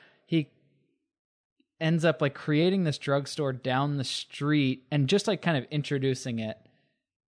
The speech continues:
And then we go away. And then when they go back, it makes it this, like, we understand what the drugstore is like earlier, where it's, like, not busy, and then we see it, it just makes it a much more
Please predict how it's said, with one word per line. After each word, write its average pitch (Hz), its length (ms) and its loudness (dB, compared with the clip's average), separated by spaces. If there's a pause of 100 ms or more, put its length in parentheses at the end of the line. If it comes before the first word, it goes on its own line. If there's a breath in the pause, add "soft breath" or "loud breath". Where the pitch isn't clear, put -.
(400)
And 151 140 2
then 180 160 4
we 165 140 4
go 156 260 4
away. 139 560 4
And 156 160 4
then 208 140 4
when 220 100 2
they 180 120 2
go 151 220 2
back, 143 540 2
it 131 100 -6
makes 139 560 0
it 147 220 -2
this, 135 240 -2
like, 120 340 0 (240)
we 139 160 2
understand 165 460 0
what 139 120 -2
the 139 60 -2
drugstore 131 480 -2
is 123 140 -4
like 127 340 0
earlier, 127 500 2
where 120 160 0
it's, 117 100 -6
like, 123 140 -4
not 123 360 -2
busy, 117 560 0
and 139 120 -2
then 156 140 2
we 160 100 -2
see - 340 -8
it, 165 240 -2
it 185 60 -2
just 175 180 -2
makes 185 200 -4
it 170 40 -4
a 160 40 2
much 143 220 0
more 143 220 0